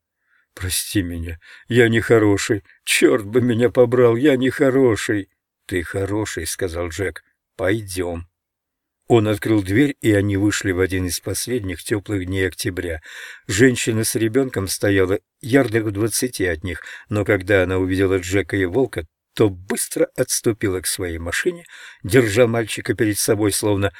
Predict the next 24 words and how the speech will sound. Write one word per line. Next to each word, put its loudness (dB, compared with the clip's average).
закоренелый 2
гангстер -2
с -8
заложником. -4
«Не 6
подпускай 4
его 4
ко 4
мне!» -2
взвизгнула 2
она. -2
«Не -2
подпускай 0
этого 4
монстра 2
к -14
моему 6
ребенку, 4
слышишь? 4
Не 4
подпускай 2
его 4
ко 2
мне!» -2